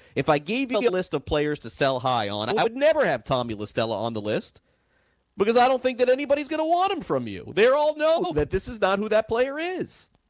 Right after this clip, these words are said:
So you can't expect that in the second half of the season. So what can we expect? You gotta dive a little bit into the players that are all-stars, potential all-stars,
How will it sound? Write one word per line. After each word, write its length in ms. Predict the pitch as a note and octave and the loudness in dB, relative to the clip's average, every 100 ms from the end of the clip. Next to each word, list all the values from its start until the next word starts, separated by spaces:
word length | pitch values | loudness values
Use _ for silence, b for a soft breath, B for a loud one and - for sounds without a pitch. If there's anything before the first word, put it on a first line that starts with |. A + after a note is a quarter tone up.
| _ _ _ _ _ _ - | _ _ _ _ _ _ -14
So 160 | - G3+ | -6 -4
you 140 | G#3 | -4
can't 360 | - - G#3+ G3+ | -2 0 0 0
expect 520 | F3+ - - A3+ - | -6 -4 0 0 0
that 340 | A#2+ A2 B2+ _ _ _ _ _ _ _ | -2 -2 -4 _ _ _ _ _ _ _
in 140 | D3+ | -2
the 100 | D3+ | -2
second 340 | D3 B2 A#2+ A2+ | -2 -4 -4 -4
half 260 | G#2+ G#2 | -4 -4
of 40 | G2+ | -6
the 60 | |
season. 360 | G#2 E2+ D2+ - _ _ _ _ B B B - | -10 -12 -16 -20 _ _ _ _ B B B -8
So 400 | - G3 A2+ - _ _ _ _ | 2 2 2 -2 _ _ _ _
what 340 | - B2 E3+ - | -4 2 2 0
can 340 | F3 E3 C#3 | -2 0 0
we 120 | G#2 | -6
expect? 540 | F2+ - - E2 - B2 | -12 -14 -10 -10 -8 -6
You 40 | |
gotta 280 | B2 C#3+ C#3+ | 0 2 0
dive 480 | A#2 C#3 C#3+ D3 C3+ | 0 2 2 0 -2
a 20 | |
little 240 | C3 D3+ | -4 -4
bit 180 | C#3+ C#3+ | -2 -2
into 400 | C#3+ D3 C#3+ D3 | -2 -4 -6 -4
the 80 | A#2+ | -4
players 460 | - C3+ C3 B2 A#2 | -2 -2 0 -2 -2
that 260 | B2 A#2+ - | 0 0 -2
are 260 | B2+ C3 | -2 -2
all-stars, 840 | - B2 C3+ - - B2+ B2+ B2 A#2+ | -2 -2 -2 -4 -4 -2 -2 -4 -6
potential 640 | - A#2+ - C#3 C3+ B2+ | -10 -10 -6 -6 -4 -6
all-stars, 680 | G#2+ B2 B2 - B2+ A#2+ A#2+ | -2 -2 -4 -4 -2 -2 -4